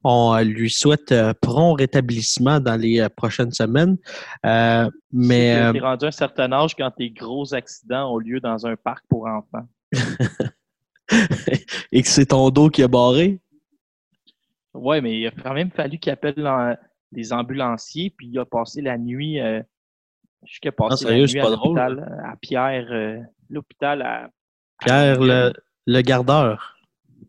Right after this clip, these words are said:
Speaker 1: ça ?
Speaker 2: Euh, Pierre, ouais, je sais pas,
Speaker 1: Pierre
Speaker 2: mais
Speaker 1: Boucher,
Speaker 2: nous,
Speaker 1: Pierre
Speaker 2: on,
Speaker 1: Boucher.
Speaker 2: Pierre Boucher, puis on,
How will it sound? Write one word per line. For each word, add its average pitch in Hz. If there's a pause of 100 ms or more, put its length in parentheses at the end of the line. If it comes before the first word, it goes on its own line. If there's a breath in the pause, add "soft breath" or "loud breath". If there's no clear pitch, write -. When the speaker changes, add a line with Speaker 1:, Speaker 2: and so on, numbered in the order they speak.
(140)
Speaker 1:
ça ? 185
Speaker 2:
Euh, 127
Pierre, 135 (120)
ouais, 127
je 123
sais -
pas, 180
Speaker 1:
Pierre 190
Speaker 2:
mais 170
Speaker 1:
Boucher, 151
Speaker 2:
nous, 160
Speaker 1:
Pierre 165
Speaker 2:
on, 147
Speaker 1:
Boucher. 131 (160)
Speaker 2:
Pierre 143
Boucher, 151
puis 127
on, 123